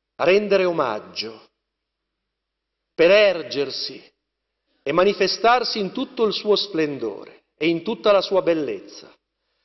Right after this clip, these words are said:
vestendosi di rosso, per essere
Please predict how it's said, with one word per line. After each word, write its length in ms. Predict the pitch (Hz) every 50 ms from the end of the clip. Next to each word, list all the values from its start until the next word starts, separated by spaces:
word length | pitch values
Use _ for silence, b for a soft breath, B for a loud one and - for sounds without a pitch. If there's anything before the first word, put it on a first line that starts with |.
| _ _ _ _ -
vestendosi 840 | - 156 170 170 - - - 208 220 208 202 196 202 185 - - 190
di 120 | 165 170
rosso, 680 | 160 147 123 113 107 - - - - - 73 - _ _ _ _ _ _ _ _ _ _ _ _ _ _ _ _ _ _ _ _ _ _ _ _ _ _
per 160 | _ - 156 202
essere 760 | 233 226 - - 220 208 208 202 196 208 - - - _